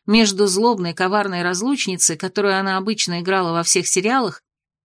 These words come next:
и непонятой, недолюбленной женщиной, похожей на десятки и сотни тысяч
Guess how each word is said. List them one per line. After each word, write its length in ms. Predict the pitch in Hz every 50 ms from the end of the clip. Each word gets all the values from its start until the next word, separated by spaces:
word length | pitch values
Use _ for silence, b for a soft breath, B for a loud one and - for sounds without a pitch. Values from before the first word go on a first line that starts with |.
| _ -
и 140 | 208 226
непонятой, 920 | 220 220 233 226 214 _ - 240 262 262 233 208 190 - - 147 131 - _ _ _ _ _ _
недолюбленной 880 | - 247 269 277 247 220 233 233 220 226 254 254 196 190 190 185 185 175
женщиной, 600 | 170 175 208 240 226 190 - - - 139 135 - _ _ _ _ _ _ _ _
похожей 420 | - 220 214 - - 277 226 233 226
на 140 | 220 226 220
десятки 560 | 202 233 220 - - 277 277 262 - - 214
и 60 | 220
сотни 380 | 208 - 269 269 220 - 208 196
тысяч 360 | - 247 233 - 214 -